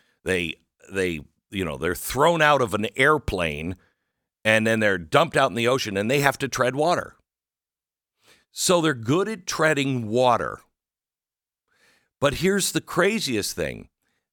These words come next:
They also have little beacons on their suits. So if they're lost at sea, we can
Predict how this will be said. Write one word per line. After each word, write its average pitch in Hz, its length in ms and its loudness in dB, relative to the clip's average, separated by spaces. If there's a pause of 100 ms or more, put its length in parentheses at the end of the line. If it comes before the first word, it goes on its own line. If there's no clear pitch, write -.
(120)
They 135 240 0
also 156 520 2
have 156 260 2
little 120 380 0
beacons 82 840 -6
on 76 220 -2
their 69 180 -4
suits. - 680 -4 (1040)
So 95 640 0 (420)
if 113 260 0
they're 90 240 2
lost 92 640 2
at 73 160 -4
sea, 82 720 -4 (440)
we 85 280 -4
can 69 300 -8